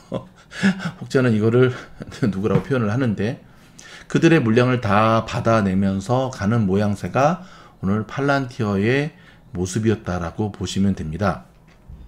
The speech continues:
락업이 해제가 되지 않았기 때문에 물량이 많이 없어요. 그렇기 때문에 어찌됐든 기관들은 저런 씨디, 씨디 리포트처럼, 예, 그런 리포트를 계속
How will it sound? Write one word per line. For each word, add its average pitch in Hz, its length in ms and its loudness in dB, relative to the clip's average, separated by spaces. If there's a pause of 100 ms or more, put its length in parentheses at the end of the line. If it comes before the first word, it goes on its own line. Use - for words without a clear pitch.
(1300)
락업이 160 580 4
해제가 170 300 4
되지 139 200 0
않았기 95 320 0
때문에 120 200 2
물량이 131 300 0
많이 107 220 0
없어요. 87 460 -8
그렇기 110 240 -4
때문에 117 180 2
어찌됐든 110 380 0
기관들은 113 680 0
저런 127 400 0 (300)
씨디, 135 520 0
씨디 131 580 -2 (360)
리포트처럼, 120 840 0 (460)
예, 101 180 2
그런 110 240 0
리포트를 107 400 -2
계속 113 520 0